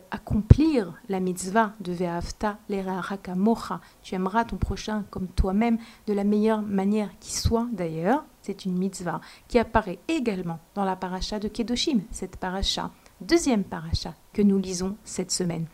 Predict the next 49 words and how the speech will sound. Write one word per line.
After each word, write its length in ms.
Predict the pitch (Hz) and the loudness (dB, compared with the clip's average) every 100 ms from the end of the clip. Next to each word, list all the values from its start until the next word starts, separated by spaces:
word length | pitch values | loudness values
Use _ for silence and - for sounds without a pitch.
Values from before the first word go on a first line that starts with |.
| - - - - - - | -14 -20 -18 -18 -20 -6
Et 100 | - | 0
donc, 180 | 208 220 | 2 4
Béhémet, 300 | 214 247 302 | 4 4 2
on 20 | 220 | 0
va 120 | 214 | 0
essayer, 420 | 208 220 226 226 - _ _ - - | -2 -2 0 -2 -8 _ _ -20 -4
on 60 | 170 | 0
va 80 | |
faire 160 | 165 190 | 0 0
une 100 | 180 | 0
petite 300 | - - - | -2 -6 4
pause, 300 | 370 453 - - - - | 6 6 2 -12 -16 -10
le 60 | 190 | -6
temps 140 | 185 180 | -4 -4
que 120 | 190 | -2
je 100 | 185 | -2
prenne 280 | - 180 190 | 0 2 2
mon 100 | 185 | 2
souffle 320 | - 269 202 | 2 2 0
et 60 | |
que 100 | - | 2
vous 220 | 175 175 170 | 2 2 0
aussi. 260 | 185 359 - - - - - - | 0 0 -2 -8 -18 -18 -18 -2
Et, 260 | 208 202 190 | 4 4 4
euh, 480 | 185 180 170 170 - | 2 0 0 -2 -4
et 80 | 202 | -2
Bezrat 260 | 185 220 247 | 0 0 0
Hashem, 240 | 254 - | 0 0
on 80 | 311 | 0
va 120 | 208 | 2
s'efforcer, 600 | 196 247 247 226 - 294 - - _ _ - - _ _ - - - | 0 -2 -4 -4 -2 -2 -4 -12 _ _ -20 -20 _ _ -10 -8 -4
après 300 | 196 - 294 | -2 0 2
la 100 | 269 | 4
pause, 320 | - 233 330 - - - | 4 4 0 -8 -20 -12
d'essayer 340 | 208 - 220 | -10 -2 0
un 120 | 254 226 | 2 2
petit 180 | - | 0
peu 160 | 220 285 | 0 2
de 100 | 220 | 2
se 160 | 214 214 | 0 0
donner, 360 | 214 226 262 254 - - - | 2 4 2 -2 -14 -12 -2
euh, 1040 | 214 202 190 185 185 180 175 170 175 - - - _ - | 2 4 4 4 2 2 2 2 2 0 -4 -12 _ -12
des 120 | 185 | -8
forces, 600 | - - 262 240 226 - | -6 6 8 8 6 0
des 240 | 202 190 | -6 -6
idées, 320 | 190 208 240 220 | -6 4 4 4
des 100 | 220 | 2
conseils 560 | - 208 - 277 269 | 2 0 2 2 2
pour 380 | 247 - 247 247 | 4 6 4 2